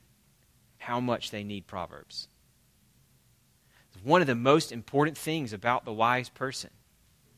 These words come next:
one of the most important markers for who is wise,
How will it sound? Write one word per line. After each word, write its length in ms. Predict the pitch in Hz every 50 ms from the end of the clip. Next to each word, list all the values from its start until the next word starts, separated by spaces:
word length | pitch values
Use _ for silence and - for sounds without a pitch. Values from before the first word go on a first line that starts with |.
| _ _ _ _ _
one 140 | - 127 131
of 60 | 131
the 80 | 120 113
most 380 | 117 131 147 160 185 175 -
important 400 | 156 139 - - 151 151 151 -
markers 640 | 135 139 147 151 135 - - 87 80 - - - -
for 80 | - 98
who 320 | - 135 139 147 151 156
is 260 | - 139 143 143 135 127
wise, 520 | 131 127 120 101 80 69 - - - -